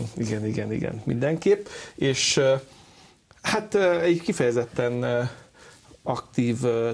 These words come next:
taktikus partit fogunk látni, ahol, ö, Lacinak a játékstílusa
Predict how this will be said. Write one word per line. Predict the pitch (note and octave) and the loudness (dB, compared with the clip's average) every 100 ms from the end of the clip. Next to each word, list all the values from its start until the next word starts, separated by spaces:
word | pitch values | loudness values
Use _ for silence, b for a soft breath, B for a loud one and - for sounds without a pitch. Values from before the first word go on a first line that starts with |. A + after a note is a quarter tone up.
| A2+ | -4
taktikus | A2 - - - - | -6 -8 -10 -8 -8
partit | - A2 - C3 | -6 -6 -6 -8
fogunk | C3 A2+ A2+ | -4 -4 -2
látni, | B2+ A#2+ A#2+ F3 F#3+ - - | -4 -4 -2 -2 -2 -8 -10
ahol, | - B2+ B2+ C3 C3+ C3 B2+ B B B B B B - | -6 -4 -2 0 0 -2 -6 B B B B B B -10
ö, | C#2+ C#2 B1+ B1+ C2 C2 C3 C3 C3 | -6 -2 -2 -2 -2 -2 0 -2 -2
Lacinak | C#3+ - B2+ B2 | -2 -2 -2 0
a | |
játékstílusa | B2+ B2+ B2+ A#2 - B2 B2 - C3+ C#3 | -2 -2 -4 -4 -2 0 -2 -2 -2 -2